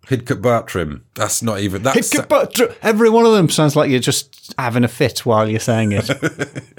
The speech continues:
Speaker 2: The Hibbleton Bibblebib.
Speaker 1: Mickleton Hooter.
Speaker 2: Mickleton Hooter.
Speaker 1: He's got an allergy. What does he need? Mickleton Hooter. <laughs> Fetch Sir Edward Greville.
Speaker 2: It's five out of five.
Speaker 1: A big Don cow.
Speaker 2: The d-
Speaker 1: The Don cow.
Speaker 2: Ah, we've heard it. I've heard it before. The Don
Speaker 1: <laughs>
Speaker 2: cow.
Speaker 1: We have
Speaker 2: I've heard it
Speaker 1: literally heard that
Speaker 2: before.
Speaker 1: one before.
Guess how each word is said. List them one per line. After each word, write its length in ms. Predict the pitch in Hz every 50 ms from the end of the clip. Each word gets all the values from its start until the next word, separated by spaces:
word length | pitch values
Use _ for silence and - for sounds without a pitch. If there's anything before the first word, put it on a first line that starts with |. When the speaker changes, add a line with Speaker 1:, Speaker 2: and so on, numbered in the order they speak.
| - _ _ _
Speaker 2:
The 100 | - 220
Hibbleton 520 | 190 226 240 208 233 226 - - 233 226 196
Bibblebib. 640 | 254 254 220 226 233 214 180 170 139 120 110 120
Speaker 1:
Mickleton 500 | 107 185 190 202 202 - 208 - 214 220
Hooter. 360 | 180 196 208 170 202 190 - - - -
Speaker 2:
Mickleton 480 | 208 208 208 220 202 - - 214 196
Hooter. 580 | 202 214 233 220 - - 196 160 123 110 101 - -
Speaker 1:
He's 100 | 117 120
got 140 | - 147 143
an 80 | 147
allergy. 320 | 156 156 160 143 - 127 131
What 120 | 135 143 135
does 80 | 120
he 80 | 143 143
need? 220 | 139 143 127 - -
Mickleton 600 | - 185 202 190 233 240 - 214 185 202 226 185
Hooter. 360 | 180 226 202 143 175 175 143
<laughs> 1160 | - 480 - - 508 523 440 - 453 480 453 523 539 - - 523 523 - 508 466 _ _ -
Fetch 280 | - 123 123 120 - -
Sir 220 | - - 107 104
Edward 300 | 107 107 98 104 98 90
Greville. 380 | 85 101 98 95 87 87 80 - - - - - _ -
Speaker 2:
It's 160 | - 123 - -
five 260 | - 151 131 117 107
out 100 | 107 -
of 120 | 104 -
five. 340 | - 110 101 101 101 - _ -
Speaker 1:
A 40 | 123
big 360 | 98 - 120 113 101 - - -
Don 380 | - 117 110 101 101 98 95
cow. 640 | 95 - - 117 110 101 98 92 87 85 87 82 76
Speaker 2:
The 100 | - 117
d- 120 | 113 - -
Speaker 1:
The 640 | - - - - - - - - 139 139 135 123 -
Don 460 | - 120 107 107 104 98 101 104 101
cow. 560 | 95 - - - 143 120 107 104 101 98 95 92
Speaker 2:
Ah, 920 | 92 98 107 107 104 104 101 101 101 101 82 82 - - - - - - -
we've 200 | 170 147 139 123
heard 180 | 143 123 110 107
it. 120 | 110 - -
I've 100 | 123 117 -
heard 180 | 120 107 104
it 40 | 98
before. 320 | 101 98 110 107 101 101
The 120 | 117 123 -
Don 160 | - - -
Speaker 1:
<laughs> 80 | 143 123
Speaker 2:
cow. 180 | 117 107 107
Speaker 1:
We 60 | 101
have 140 | 95 90 85
Speaker 2:
I've 40 | 85
heard 80 | 85 110
it 40 | 117
Speaker 1:
literally 220 | 113 98 85 82 80
heard 100 | 80 80
that 60 | 110
Speaker 2:
before. 80 | 110
Speaker 1:
one 120 | 101 82 80
before. 360 | 80 78 - 85 78 76